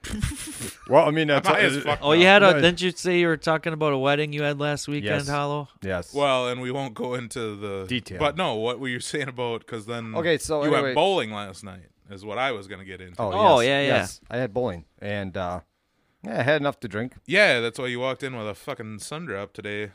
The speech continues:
Speaker 2: Yeah.
Speaker 1: I was mixing old fashions. Like, "Hey, you want one?" And you're just like, "No."
Speaker 2: No.
Speaker 1: No.
Speaker 2: And I don't think, I, and also I think what didn't help it is, uh, after work yesterday, we, uh,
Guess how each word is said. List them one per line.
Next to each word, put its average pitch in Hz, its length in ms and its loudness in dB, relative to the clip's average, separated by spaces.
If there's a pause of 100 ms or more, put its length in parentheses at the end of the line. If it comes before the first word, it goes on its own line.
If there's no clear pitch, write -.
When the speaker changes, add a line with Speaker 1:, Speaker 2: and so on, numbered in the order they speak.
Speaker 2:
Yeah. 107 180 2
Speaker 1:
I 110 140 0
was 110 140 -6
mixing 120 320 -8
old 120 180 -8
fashions. 135 380 -6
Like, 104 180 -8
"Hey, 226 200 -4
you 120 80 -4
want 113 180 -6
one?" 175 160 -8
And 120 200 -8
you're 107 100 -8
just 104 160 -12
like, 110 240 -12
"No." 120 560 -12
Speaker 2:
No. 117 380 0 (260)
Speaker 1:
No. 139 120 -6
Speaker 2:
And 175 100 4
I 208 80 6
don't 208 260 -2
think, 185 180 -2
I, 165 160 -2
and 170 140 -2
also 165 300 0
I 143 80 0
think 131 240 -4
what 123 120 -4
didn't 113 220 -4
help 110 240 -6
it 107 80 -10
is, 98 260 -10
uh, 92 300 -6
after 107 260 -6
work 98 240 -8
yesterday, 90 440 -10
we, 90 240 -8
uh, 85 240 -8